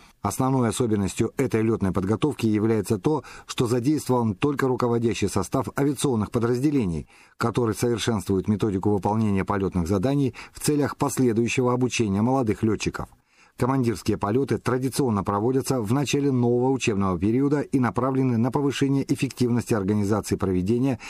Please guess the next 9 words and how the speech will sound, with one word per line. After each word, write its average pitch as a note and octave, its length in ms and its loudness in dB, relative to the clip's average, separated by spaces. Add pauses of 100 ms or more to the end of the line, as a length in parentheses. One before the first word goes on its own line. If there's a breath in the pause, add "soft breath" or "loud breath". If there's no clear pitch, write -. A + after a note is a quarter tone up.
(180 loud breath)
и D3 80 2
обеспечения B2+ 640 0
безопасности A2 640 0
полетов, A2 500 0 (240 loud breath)
а A2+ 100 -2
также C3+ 380 0
выполнения B2 640 0
полетных G2 540 0
заданий. F#2+ 520 -2